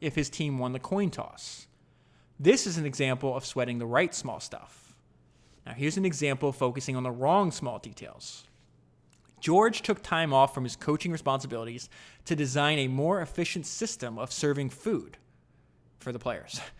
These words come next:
<laughs> a way of reducing the amount of time players spent in the lunch line. He took time out of his schedule to personally draw up a schematic for those players wanting soup with their meals.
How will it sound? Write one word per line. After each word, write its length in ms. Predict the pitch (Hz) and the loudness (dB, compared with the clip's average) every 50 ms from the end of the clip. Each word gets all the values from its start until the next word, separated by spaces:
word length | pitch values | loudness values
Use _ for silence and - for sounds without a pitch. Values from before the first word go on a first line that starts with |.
| - - - | -20 -20 -20
<laughs> 340 | - - - - - - - | -20 -20 -20 -20 -12 -4 0
a 60 | 147 | 2
way 200 | 143 170 190 208 | 6 8 10 10
of 100 | 202 180 | 10 8
reducing 520 | 175 160 135 139 185 220 240 - 285 240 | 6 4 4 4 4 4 4 2 2 4
the 60 | 214 202 | 4 4
amount 200 | 190 180 180 160 | 6 6 4 4
of 80 | - | 2
time 440 | - - - 175 190 196 196 196 180 | -2 -2 2 4 4 4 4 2 2
players 380 | - - 175 175 190 196 190 - | 0 2 2 4 6 4 4 2
spent 360 | - - - 156 147 151 147 | -2 -2 2 2 2 2 0
in 100 | 156 147 | -2 -2
the 60 | 139 | 0
lunch 340 | 135 135 147 196 202 - - | 0 2 2 2 0 -2 -6
line. 260 | 117 87 71 55 - - - _ _ _ _ _ _ - _ _ _ _ _ | -8 -10 -10 -12 -16 -20 -20 _ _ _ _ _ _ -20 _ _ _ _ _
He 120 | - 170 165 | -4 -4 -2
took 220 | - - 311 311 | 2 2 2 2
time 240 | - - 311 269 254 | 2 2 2 4 6
out 100 | 240 220 | 6 6
of 60 | 196 | 4
his 100 | 175 - | 2 0
schedule 420 | - - - 208 247 233 240 208 - | -2 0 2 2 2 4 2 2 2
to 120 | - 165 | 0 -4
personally 480 | - - - 202 226 214 - 277 254 185 | -6 -4 -2 -2 -2 -2 -2 0 0 2
draw 220 | 147 170 175 180 | 4 4 4 4
up 100 | 180 175 | 4 2
a 40 | 160 | -2
schematic 720 | - - - 165 143 139 151 170 208 185 135 127 131 - - - - - - - - | -4 -4 -4 -4 -2 0 2 4 4 4 4 2 -2 -8 -14 -20 -20 -20 -20 -14 -4
for 140 | - 165 | 0 4
those 200 | 160 175 190 190 | 6 6 6 4
players 380 | - - - 196 185 180 165 151 | 2 2 2 4 4 4 4 2
wanting 280 | 165 170 175 165 151 135 | 2 0 0 0 0 -2
soup 400 | - - - - 247 277 - - | -2 -2 0 2 2 2 2 0
with 120 | 147 - | -2 0
their 120 | 131 120 | -2 -4
meals. 640 | 117 110 92 78 - - - - - - - - | -4 -6 -10 -12 -14 -14 -14 -14 -12 -14 -14 -16